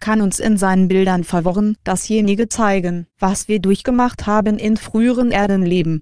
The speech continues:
so wie er in chaotischen Formen dasjenige zeigt, was keimhaft vorbereitet wird für die Menschheit Zukunft in künftigen Zeiten. So führt uns in der Tat die richtige Interpretation des Traumes dazu, anzuerkennen,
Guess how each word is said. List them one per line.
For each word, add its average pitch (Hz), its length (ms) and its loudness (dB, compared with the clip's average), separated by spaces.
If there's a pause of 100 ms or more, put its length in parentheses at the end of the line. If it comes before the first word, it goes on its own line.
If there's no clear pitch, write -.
so 247 260 0
wie 269 120 2
er 240 160 2
in 180 140 -2
chaotischen 233 760 0
Formen 214 500 2
dasjenige 214 600 0
zeigt, 185 540 -4 (120)
was 190 240 -2
keimhaft 220 600 0
vorbereitet 208 720 -2
wird 220 240 -4
für 233 160 0
die 220 120 0
Menschheit 226 520 0
Zukunft 240 580 -2
in 185 180 0
künftigen 208 640 0
Zeiten. 170 560 -4 (640)
So 240 240 0
führt 247 280 -2
uns 185 240 -2
in 214 140 2
der 196 120 0
Tat 196 300 -2
die 269 80 0
richtige 247 480 -2
Interpretation 202 1040 -2
des 202 160 0
Traumes 190 340 -2
dazu, 214 480 -2 (140)
anzuerkennen, 214 1040 -2